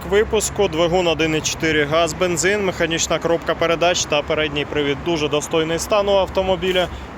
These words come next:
Є косметичні підкраси, але шпаклівки немає від слова зовсім. П'ятнадцятий радіус колеса, гарна літня гума встановлена, дуже достойно виглядає, гарний стан, корозії немає, двигун працює рівненько,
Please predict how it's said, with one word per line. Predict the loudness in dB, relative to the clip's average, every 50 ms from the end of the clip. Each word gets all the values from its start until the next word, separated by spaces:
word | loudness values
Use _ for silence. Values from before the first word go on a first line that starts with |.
| -2 0
Є | 2 2
косметичні | 2 0 -2 -2 -4 -4 -2 -2 -2 -2 -2 -4 -4 -4
підкраси, | -4 -4 -2 0 2 2 2 2 2
але | 2 2 2 0
шпаклівки | -2 -4 -4 -4 -4 -2 -4 -2 -2 -2 -4
немає | -4 -2 -2 0 0 0 0 -2
від | -4 -6
слова | -6 -4 -2 -2 -2 -2
зовсім. | -2 -4 -6 -6 -6 -10 -8 -6
П'ятнадцятий | -4 -4 -4 -2 -2 -4 -2 -4 -6 -4 -2 -2
радіус | 0 0 -2 -2 -4 -6 -4
колеса, | -4 -2 -2 -2 0 0 2 2 4
гарна | 4 4 2 2 2 0 0
літня | 0 -2 -4 -4 -2 0 0 0 0 2
гума | 0 2 2 2 2
встановлена, | 0 0 -2 -2 0 2 2 2 2 0 0 0 -2 -2 -4 -10 -14 -14 -16 -16 -14 -4 2 4
дуже | 4 4 4 2
достойно | 2 0 0 0 0 0 0 0 2 0 0 0
виглядає, | 0 0 2 0 2 2 2 2 2 2 0
гарний | 2 2 2 2 2 -2 -4 -4
стан, | -4 -2 0 0 0 0 0 -4 -8 -14 -14 -14 -14 -8 -2
корозії | 0 2 2 4 2 0 0 0 -2 -2 -2
немає, | -2 -2 0 0 2 2 2 0 0 -2 -6 -10 -10 -10 -10 -10 -6 -2
двигун | 0 0 2 2 0 -2 -2
працює | -2 -2 -2 -2 -4 -2 0 0 2 2
рівненько, | 0 0 0 0 0 0 0 -2 -2 -2 -2